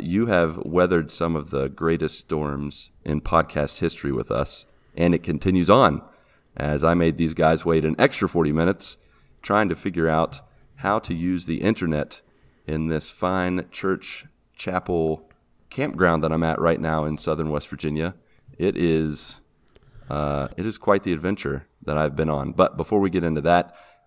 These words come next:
I don't wanna hog all the fun. We're gonna jump right into what's new news, and we're gonna have our sick friend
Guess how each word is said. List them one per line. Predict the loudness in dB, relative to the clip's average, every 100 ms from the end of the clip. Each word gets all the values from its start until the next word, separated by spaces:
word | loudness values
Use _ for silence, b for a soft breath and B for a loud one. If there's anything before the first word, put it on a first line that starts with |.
| 0
I | 2
don't | 4
wanna | 2 0
hog | 2 2 0
all | 0 0 0
the | 0
fun. | 0 0 0
We're | 0
gonna | -2 -2
jump | -2 -2 0
right | 0 0
into | -2 -2
what's | 0 0 -2
new | -4 -2 2
news, | 4 4 4 2 -6 -8 b b b -4
and |
we're | -2
gonna | 0 2
have | 2 4
our | 4 2
sick | 0 -4 -6 -10
friend | -6 -2 0 -2